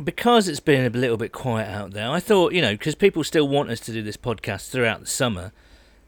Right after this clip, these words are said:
uh, normally would be on our own little break at the moment, maybe perhaps going on holiday or going to watch cricket somewhere or just hanging out in the sunshine.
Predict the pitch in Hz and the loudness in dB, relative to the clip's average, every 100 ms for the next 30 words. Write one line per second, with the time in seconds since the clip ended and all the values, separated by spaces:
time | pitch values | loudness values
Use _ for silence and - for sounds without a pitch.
0 | - 104 104 104 120 123 113 101 101 110 | -8 -4 -2 0 0 0 0 -2 -4 -4
1 | 107 107 110 110 135 120 107 98 95 117 | -2 -2 -2 0 0 0 -2 -6 -6 0
2 | 110 104 - - 107 113 127 143 120 117 | 0 0 -8 -12 -8 -4 -2 -2 -2 -4
3 | 113 110 117 113 104 - 113 110 107 107 | -4 -8 -8 -8 -10 -6 -4 -2 -2 -2
4 | 127 127 127 127 120 98 98 - - - | -2 0 2 2 2 0 -4 -8 -18 -20
5 | - - - - _ - 120 117 110 - | -20 -20 -20 -20 _ -2 2 2 2 -2
6 | - 147 - 139 - 139 127 123 123 123 | -4 -2 0 -2 -2 -2 0 0 2 2
7 | 113 101 95 92 - _ - - - 110 | 0 -2 -4 -6 -10 _ -8 -6 -4 -4
8 | 107 107 107 104 101 - 117 110 - 131 | -2 -2 -4 -6 -6 -2 -2 -2 -2 0
9 | 123 123 123 | 2 2 -2